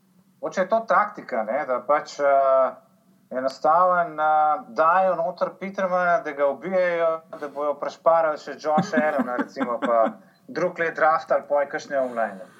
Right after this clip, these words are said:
Speaker 2: Ja, ker to je, eh, to je noro, mislim, lej, ehm,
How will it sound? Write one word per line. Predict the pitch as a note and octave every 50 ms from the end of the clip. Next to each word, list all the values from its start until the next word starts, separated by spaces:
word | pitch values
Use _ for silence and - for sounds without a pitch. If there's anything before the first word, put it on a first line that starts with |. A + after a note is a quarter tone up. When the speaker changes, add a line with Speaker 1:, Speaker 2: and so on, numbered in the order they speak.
| - - - - _ _
Speaker 2:
Ja, | - - - A#2 C3+ C#3+ D3 C3
ker | A2+ - - B2 F#2 F2+ - _
to | - C3+ C#3 C#3+
je, | C#3 C3+ C3 B2+ B2 A#2 A2+ A2 G#2+ G#2 F#2+ F2+ D2+ A#1+
eh, | - - - - - F#2 F2+ F2 F2+ E2+ F#2 F2 F2+ F2+ - - _ -
to | - - C3
je | C#3
noro, | C3 B2 B2 C3+ C#3 B2+ A2
mislim, | G#2+ A2 G#2+ - G#2+ G#2 A2
lej, | A#2 B2 B2 A#2 A2 G2+
ehm, | F#2 F#2 G#2 G#2+ A2+ A2 G#2+ G#2 G2+ G2